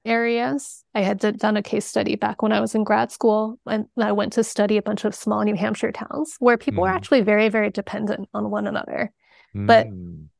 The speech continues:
Speaker 1: not in a way that's like, you know, my independence comes from the fact that I can buy anything on Amazon Prime, <laughs> right?
Speaker 2: <laughs>
Speaker 1: It's more that I need to depend on people around me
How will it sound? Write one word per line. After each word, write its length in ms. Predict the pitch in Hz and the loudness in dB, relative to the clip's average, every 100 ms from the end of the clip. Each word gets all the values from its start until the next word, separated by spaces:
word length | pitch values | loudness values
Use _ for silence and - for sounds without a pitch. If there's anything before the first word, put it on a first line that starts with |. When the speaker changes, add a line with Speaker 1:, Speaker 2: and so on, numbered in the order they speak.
| - | 2
Speaker 1:
not 340 | 233 240 277 | 4 6 6
in 120 | 302 294 | 6 4
a 60 | |
way 220 | 214 208 | 4 4
that's 320 | 202 202 - 214 | 4 0 0 0
like, 320 | 196 196 - - | 0 -2 -8 -4
you 140 | 208 | 0
know, 160 | 202 202 | 4 4
my 180 | 202 208 | 2 2
independence 540 | 202 196 214 226 214 | 0 0 0 2 0
comes 300 | - 214 214 | -4 -4 -2
from 340 | - 202 - 208 | 0 -2 -2 -2
the 120 | 208 | 0
fact 260 | 208 196 | -2 -2
that 100 | 208 | -2
I 80 | - | -2
can 160 | 202 208 | -2 -2
buy 180 | 196 208 | 0 -2
anything 320 | 214 220 226 | -2 0 0
on 120 | 220 | 2
Amazon 340 | 220 214 202 | 0 0 -2
Prime, 320 | 202 - 240 269 - | -2 0 2 2 0
<laughs> 120 | - | 4
right? 540 | 302 294 240 262 302 | 6 8 6 6 2
Speaker 2:
<laughs> 500 | 175 135 196 147 - | 0 -6 -4 -6 0
Speaker 1:
It's 180 | 233 220 | 2 4
more 300 | 240 240 254 | 4 6 4
that 300 | 254 233 202 - _ _ - | 4 4 2 -2 _ _ 0
I 140 | 208 | 4
need 220 | 208 220 | 4 4
to 80 | 226 | 4
depend 480 | 208 202 233 302 277 | 2 2 2 4 4
on 400 | 233 214 208 - - | 4 2 2 -2 -2
people 480 | 220 208 208 214 - | -2 2 2 2 0
around 400 | 226 226 302 285 | 0 4 6 6
me 380 | 220 208 208 | 6 2 -2